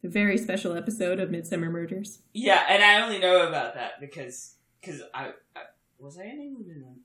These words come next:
Speaker 2: the, I, wa-, I think I was. Wait, nineteen ninety-eight? No, I was in Japan at the time. But, um, I learned about it later. There's still occasionally, like, spousal abuse P S As about both men and
Speaker 1: Mm-hmm.
Speaker 2: women.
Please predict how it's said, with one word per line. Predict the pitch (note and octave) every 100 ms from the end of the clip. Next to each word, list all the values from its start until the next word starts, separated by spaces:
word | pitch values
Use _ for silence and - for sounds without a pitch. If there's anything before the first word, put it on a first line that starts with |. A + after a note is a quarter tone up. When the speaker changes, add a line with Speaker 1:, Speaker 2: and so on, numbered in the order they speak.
| -
Speaker 2:
the, | D#3+
I, | G#3+
wa-, | G3 -
I |
think | F#3+ C4+
I | F#3
was. | F#3+ G3+ - _ _ _ _ _ _ _ _ _ _ _ _ _ _
Wait, | D3 - - -
nineteen | D3+ D3+ D#3
ninety-eight? | D3+ D3 D#3 -
No, | E3+ E3+ E3 D3+
I | A#2 A2
was | D3 D3+
in | C3+
Japan | C3 D3 B2+ B2
at | -
the | -
time. | C#3+ A#2+ A#2 _ _ _ _ _ E3
But, | E3+ - -
um, | D#3 D3 C3+ D3 _ -
I | E3+
learned | F#3 F#3 -
about | D#3+ C#3+
it | C3+
later. | C#3+ C#3+ B2 C3 _ -
There's | G#3 A3
still | - B3 B3 -
occasionally, | E3 - - F#3 F#3 F3+ D3 B2+ B2
like, | C3+ A#2+
spousal | - C3 A#2 - C#3+ C3+
abuse | C3+ B2+ B2+
P | - C3
S | A#2 -
As | B2 A2+ A#2+ - -
about | G#2+ A2+ - _ _
both | B2 B2+
men | B2 G#2
and | A#3+ A3+
Speaker 1:
Mm-hmm. | G3+
Speaker 2:
women. | G#3 -